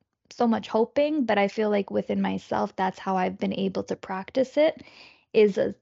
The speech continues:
associating it with what I call hopeful, hopeful thinking. And the more that I'm doing that, the more,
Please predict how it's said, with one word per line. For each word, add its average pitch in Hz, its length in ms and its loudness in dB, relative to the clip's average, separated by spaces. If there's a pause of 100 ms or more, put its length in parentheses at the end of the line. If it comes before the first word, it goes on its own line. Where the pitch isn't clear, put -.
(120)
associating 208 800 0
it 202 160 -4
with 202 160 -2
what - 160 -8
I 190 120 -2
call - 240 -4
hopeful, - 680 -6
hopeful 196 440 -4
thinking. 190 580 -6 (500)
And 226 180 4
the 226 60 6
more 214 260 4
that 214 160 2
I'm 202 140 0
doing 208 320 0
that, 240 280 -2
the 220 80 -4
more, 202 720 -2